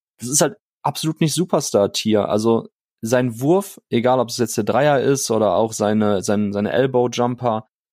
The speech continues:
ähm, seine langen Zweier, die er dann auch aus dem Pick-and-Roll heraus frühzeitig nimmt, so seine Isolation-Stepback-Dinger,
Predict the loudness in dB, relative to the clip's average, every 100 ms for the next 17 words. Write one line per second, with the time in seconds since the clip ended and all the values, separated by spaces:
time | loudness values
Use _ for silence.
0 | _ -2 0 0 -2 -6 -12 _ -2 2
1 | 4 2 0 -2 -2 0 2 2 2 2
2 | 2 0 -2 -2 -6 -8 -4 0 2 2
3 | 2 0 -2 -6 -8 -6 -2 -2 -2 -4
4 | -4 -4 -6 -4 -4 -2 -4 0 0 0
5 | -4 -2 0 -2 0 0 0